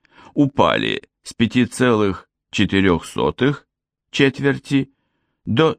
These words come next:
трех целых восьмидесяти четырех сотых четверти на тягло. В Пермской губернии произошло снижение с пяти четвертей до трех целых пятидесяти шести сотых четверти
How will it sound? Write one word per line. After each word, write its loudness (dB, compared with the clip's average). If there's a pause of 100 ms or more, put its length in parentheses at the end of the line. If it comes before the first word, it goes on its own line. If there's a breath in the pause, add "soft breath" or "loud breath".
трех 0
целых -2
восьмидесяти -2
четырех -2
сотых -2
четверти 0 (400)
на 4
тягло. 2 (480)
В -16
Пермской 2
губернии 2
произошло 2
снижение 2
с -12
пяти 2
четвертей -2
до 2
трех 0
целых 0
пятидесяти 0
шести 0
сотых 0
четверти 0